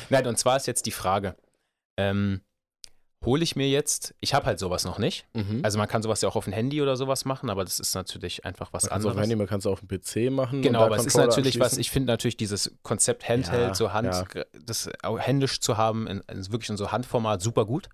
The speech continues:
Speaker 2: Ich hab tatsächlich sogar schon mal gesehen, dass jemand die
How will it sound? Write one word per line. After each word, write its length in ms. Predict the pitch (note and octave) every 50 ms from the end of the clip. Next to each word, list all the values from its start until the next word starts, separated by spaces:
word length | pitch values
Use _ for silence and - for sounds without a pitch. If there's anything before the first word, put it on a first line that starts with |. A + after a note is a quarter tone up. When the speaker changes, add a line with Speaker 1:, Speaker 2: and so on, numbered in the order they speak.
| _ _
Speaker 2:
Ich 40 | -
hab 80 | C3 B2+
tatsächlich 300 | D3+ C#3 - D3 C3 B2
sogar 180 | C3+ C3+ C3+
schon 160 | B2+ - -
mal 100 | C3 B2
gesehen, 300 | A#2 A#2+ A2+ A2 A#2+ A#2
dass 160 | A#2 A#2+ A2 -
jemand 420 | A#2 A2+ A2+ A2+ A2 A2 - -
die 520 | G#2+ G#2 G#2 G#2 G#2 G2+ G2+ G2+ G2+ G2+